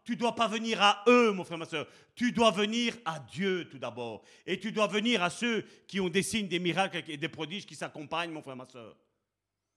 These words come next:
Et aujourd'hui, qu'est-ce que certains disent, certains religieux évangéliques pentecôtistes ?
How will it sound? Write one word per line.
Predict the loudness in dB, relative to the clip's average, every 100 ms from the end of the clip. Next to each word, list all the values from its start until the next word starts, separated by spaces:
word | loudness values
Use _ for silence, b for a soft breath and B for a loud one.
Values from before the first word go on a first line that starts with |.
| _
Et | -8
aujourd'hui, | -6 -4 -4
qu'est-ce | -4 -4
que | -4
certains | -6 -4 -4
disent, | -4 -8
certains | -8 -10 -10
religieux | -10 -12 -10 -8 -8 b b
évangéliques | -6 -4 -6 -6 -10 -10
pentecôtistes ? | -10 -10 -12 -12 -14 -14 _